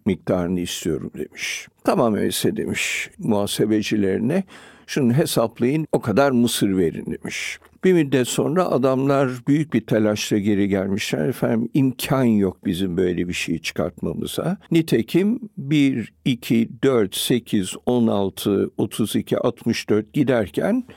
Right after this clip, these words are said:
altmış dördüncü karedeki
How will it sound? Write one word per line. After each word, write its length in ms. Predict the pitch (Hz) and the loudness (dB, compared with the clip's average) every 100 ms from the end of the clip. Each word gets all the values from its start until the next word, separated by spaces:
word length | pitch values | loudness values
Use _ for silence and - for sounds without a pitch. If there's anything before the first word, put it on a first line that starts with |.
| - | -2
altmış 480 | 143 - 180 - 175 | -2 0 -2 0 2
dördüncü 600 | 165 160 185 185 - 214 | 2 2 -2 0 -2 -2
karedeki 1000 | 143 104 113 98 104 - - 90 85 | 0 2 2 2 -2 0 0 0 -2